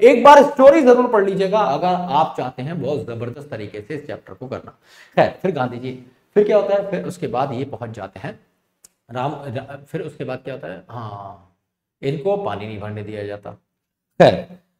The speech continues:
गांधी जी finally वहां पे जाके फिर lawyers से मिलते हैं, क्योंकि वो चाहते थे कि उनको ज्यादा information मिले,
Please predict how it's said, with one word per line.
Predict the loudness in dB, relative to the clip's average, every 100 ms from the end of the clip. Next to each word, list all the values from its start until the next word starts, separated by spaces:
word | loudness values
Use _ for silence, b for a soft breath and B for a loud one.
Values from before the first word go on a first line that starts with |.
| 0
गांधी | 6 8 8
जी | 2
finally | 4 6 6 6 6
वहां | 4 -6 _ -6 -4
पे |
जाके | -6 -6 -6
फिर | -6
lawyers | -2 -2 -2 -6
से | -8 -14
मिलते | -14 -16
हैं, | -20 _
क्योंकि | -10 -4
वो | 0 0
चाहते | 0 -2 -2 -4
थे | -2 -2
कि | -4
उनको | -8 -6 -8 -4 -2 -2 -6
ज्यादा | -14 -8 -6 -6 -6 -6
information | -6 -6 -8 -8 -12 -10
मिले, | -8 -8